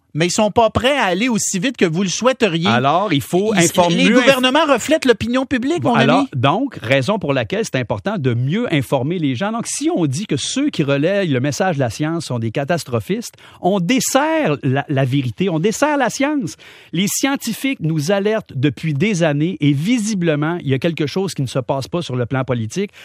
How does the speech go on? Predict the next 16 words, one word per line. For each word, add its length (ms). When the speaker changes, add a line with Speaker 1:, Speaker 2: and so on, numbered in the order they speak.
Speaker 2:
Alors, 260
il 80
faut 160
continuer 540
de 100
mettre 160
de 60
la 80
pression. 480
Il 100
faut 220
appeler 320
un 140
chat 260
un 140
chat. 280